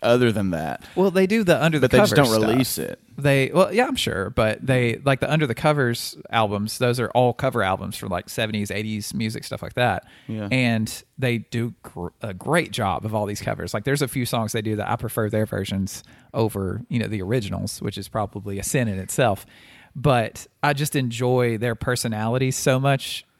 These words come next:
Speaker 2: also, uh, because you get a whole lot more of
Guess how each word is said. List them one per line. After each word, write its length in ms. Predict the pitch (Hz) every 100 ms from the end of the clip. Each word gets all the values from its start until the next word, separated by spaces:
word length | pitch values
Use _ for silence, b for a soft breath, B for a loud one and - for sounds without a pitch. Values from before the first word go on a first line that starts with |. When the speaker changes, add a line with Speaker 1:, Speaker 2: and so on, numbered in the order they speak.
| _
Speaker 2:
also, 440 | 113 113 143 156 - b b b b -
uh, 220 | 131 127
because 340 | 135 156 139
you 140 | 156 151
get 160 | 175
a 80 | 175
whole 260 | - 160 170
lot 200 | 170 117
more 400 | 131 139 135 123
of 600 | - 123 117 110 -